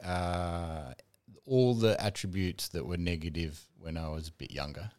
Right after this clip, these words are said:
Um, so, uh, I was ridiculously impatient. Um, I was competitive. Um,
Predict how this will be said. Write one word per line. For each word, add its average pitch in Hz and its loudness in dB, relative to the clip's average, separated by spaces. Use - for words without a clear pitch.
Um, 76 0
so, 76 0
uh, 71 -2
I - -6
was 76 -6
ridiculously 87 0
impatient. 82 0
Um, 76 2
I 80 -2
was 73 -2
competitive. 82 0
Um, 78 -2